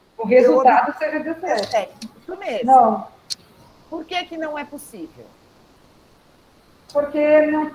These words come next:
Speaker 1: tinha, não tem uma multiplicação que dê dezessete.
Speaker 2: Tem uma única, qual é?
Speaker 1: Um vezes dezessete.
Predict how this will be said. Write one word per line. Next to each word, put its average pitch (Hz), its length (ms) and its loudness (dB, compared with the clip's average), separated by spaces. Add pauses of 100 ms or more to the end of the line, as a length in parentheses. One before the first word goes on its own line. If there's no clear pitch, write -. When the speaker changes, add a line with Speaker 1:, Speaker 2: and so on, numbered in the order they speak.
Speaker 1:
tinha, 381 260 0
não 294 160 2
tem 349 120 4
uma 403 100 8
multiplicação 302 720 4
que 302 100 -2
dê 269 180 6
dezessete. 277 680 -2 (880)
Speaker 2:
Tem 294 200 2
uma 392 280 -2
única, 220 540 -6
qual 262 320 -4
é? 156 240 -4 (840)
Speaker 1:
Um 302 360 4
vezes 254 400 4
dezessete. 277 640 -2